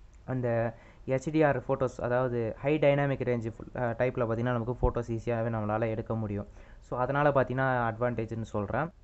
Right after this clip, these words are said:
So special features அப்படின்னு வரையில இந்த ரெண்டு variant, மூணு வேரியன்ட்லயும், அதாவது ஃபைவ் ஜியோட சேர்த்து பார்த்தீங்கன்னா அஹ், எல்லா வேரியண்ட்லேயும் நமக்கு display கடியில் in display fingerprint sensor அப்படின்றது பார்த்தீங்கன்னா கொடுக்க போறாங்க.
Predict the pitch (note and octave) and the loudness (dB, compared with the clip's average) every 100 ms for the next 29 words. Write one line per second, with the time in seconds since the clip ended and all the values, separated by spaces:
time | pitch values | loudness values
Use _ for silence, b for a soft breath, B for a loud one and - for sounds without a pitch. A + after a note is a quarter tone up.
0 | - C#3 C#3+ D#3 - F#3 E3+ D3+ D3+ C#3 | -4 -2 2 2 2 2 2 4 4 4
1 | A#2+ B2 A#2+ A2+ A2 A2+ C3 D#3 B2 B2 | 0 0 0 2 2 4 6 6 4 2
2 | A#2+ A2+ B2 C#3+ C#3+ C#3 C#3 B2+ B2 C#3+ | 4 4 2 2 2 2 0 -2 0 2
3 | D3+ D3 C#3 C3+ C3+ B2 A#2 A#2+ A#2 A#2 | 4 4 4 2 4 4 6 6 4 4
4 | C3 C3+ C#3 C#3 C#3 C3+ C3 B2+ A#2 G#2+ | 2 4 4 4 4 2 2 0 0 0
5 | G2+ G#2 C3 F3 B B B B B2 A#2+ | 0 2 2 2 B B B B 0 4
6 | C3+ E3+ E3 D#3+ D3+ D3 C#3 D3 E3+ C#3+ | 8 10 10 10 8 4 4 4 6 4
7 | A#2+ C#3+ C3 B2 - E3+ D3 C3+ C3 B2+ | 2 0 0 0 6 8 8 6 6 4
8 | C#3 E3+ - C#3 C3 C3+ C3+ C3+ A#2 A#2 | 6 4 4 2 2 2 2 0 2 0
9 | A2+ A#2 A2+ A#2 A2 A2 A2 G#2+ A2+ B2 | 4 4 4 2 0 0 2 2 2 2
10 | A#2 A2+ G#2 G2+ G2+ | 2 2 2 2 4